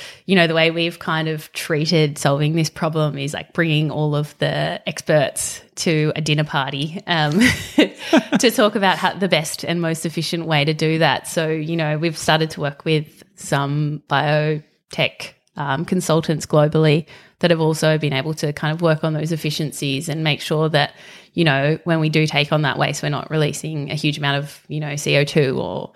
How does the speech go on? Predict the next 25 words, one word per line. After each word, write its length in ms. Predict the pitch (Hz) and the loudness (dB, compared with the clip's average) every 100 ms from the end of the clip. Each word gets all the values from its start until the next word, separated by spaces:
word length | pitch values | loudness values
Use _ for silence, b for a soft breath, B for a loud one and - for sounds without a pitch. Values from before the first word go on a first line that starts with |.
| b b b | b b b
um, 460 | 151 135 135 120 - _ - B B B | -2 0 -4 -8 -14 _ -14 B B B
just 180 | - 202 | -2 2
kind 160 | 180 156 | 2 2
of 160 | 156 | 0
really 300 | 175 170 160 | 4 4 4
fine-tuning 540 | 160 151 151 165 160 151 | 2 0 0 0 2 0
it 120 | 147 | -2
so 140 | 156 | -2
it 120 | 151 | -2
really 360 | - 160 151 147 | -2 0 2 0
is 140 | 147 | -2
that 260 | - - - - | -4 -6 -6 -10
best 340 | - 139 - | -8 -8 -10
product 340 | - 151 - - | -4 -4 -4 -8
we 120 | 151 | -6
can 100 | 156 | -4
be 160 | 151 | -4
making. 480 | 147 135 143 147 151 | -2 -2 -4 -8 -8
And, 180 | - - B B B - | -10 -12 B B B 0
um, 220 | 151 160 | 2 2
I 100 | 175 | -4
think, 380 | 190 247 247 - | -2 -2 -2 -2
you 80 | 196 | 2
know, 160 | 170 | 2
by 680 | 175 156 156 160 156 156 | 2 0 0 0 0 -2